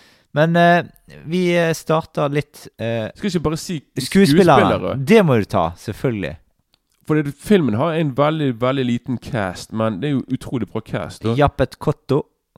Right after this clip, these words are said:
Speaker 2: <laughs> Ja. Na-, det navnet som Paul aldri klarer å, eh, klarer å uttale skikkelig.
Speaker 1: Mm.
Speaker 2: Men du, du, du kan det nå, vel?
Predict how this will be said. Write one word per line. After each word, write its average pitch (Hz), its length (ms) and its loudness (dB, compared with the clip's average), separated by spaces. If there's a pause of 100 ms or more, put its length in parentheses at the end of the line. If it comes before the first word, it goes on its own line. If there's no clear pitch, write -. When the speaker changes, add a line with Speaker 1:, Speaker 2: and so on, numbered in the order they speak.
(280)
Speaker 2:
<laughs> - 220 -8 (260)
Ja. 226 160 6 (920)
Na-, 165 180 0 (360)
det 147 160 -2
navnet 147 380 0
som 127 120 -4
Paul 131 280 -2
aldri 117 180 -4
klarer 113 280 -2
å, 110 160 -2 (360)
eh, 98 60 -10 (840)
klarer 107 380 -2
å - 40 -4
uttale 98 320 -6
skikkelig. 90 380 -12 (160)
Speaker 1:
Mm. 101 260 -12 (300)
Speaker 2:
Men 117 140 -8
du, 139 120 2
du, 135 160 0
du 117 120 -8
kan 131 180 -6
det 98 80 -8
nå, 170 140 -2
vel? 69 180 -8